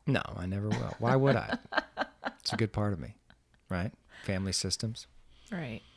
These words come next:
Speaker 1: Well, well, let's, let's go through it. What's my arrogance? What is it? The part of me that's, what do I gotta do?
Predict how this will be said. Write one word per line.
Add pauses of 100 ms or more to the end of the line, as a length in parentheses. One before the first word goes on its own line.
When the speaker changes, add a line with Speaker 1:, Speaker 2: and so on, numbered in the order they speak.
(420)
Speaker 1:
Well,
well,
let's,
let's
go
through
it.
What's
my
arrogance?
What
is
it? (1200)
The
part
of
me
that's, (540)
what
do
I
gotta
do?